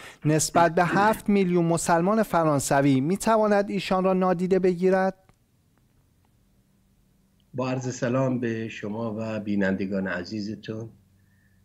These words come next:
Speaker 2: بله، من، اه، اگر اجازه بدین، یه جانب دیگری از این قضیه رو می‌تونم بررسی کنم و اون جانب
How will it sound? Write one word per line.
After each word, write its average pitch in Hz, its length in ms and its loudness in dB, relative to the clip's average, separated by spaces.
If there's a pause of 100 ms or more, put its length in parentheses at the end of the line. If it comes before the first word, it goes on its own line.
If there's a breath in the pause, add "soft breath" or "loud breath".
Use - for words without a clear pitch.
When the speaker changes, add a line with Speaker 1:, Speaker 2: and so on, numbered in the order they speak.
(100)
Speaker 2:
بله، 107 360 -2
من، 107 280 -2
اه، 90 640 -8 (260)
اگر 98 340 -2
اجازه 98 360 -4
بدین، 113 520 -6 (680)
یه 117 420 -2
جانب 113 380 -4
دیگری 107 420 -2
از 95 180 -4
این 98 120 -8
قضیه 104 400 -2
رو 110 220 -8
می‌تونم 98 580 -6
بررسی 95 440 -4
کنم 117 400 -6
و 110 40 -8
اون 117 260 -6
جانب 123 360 -4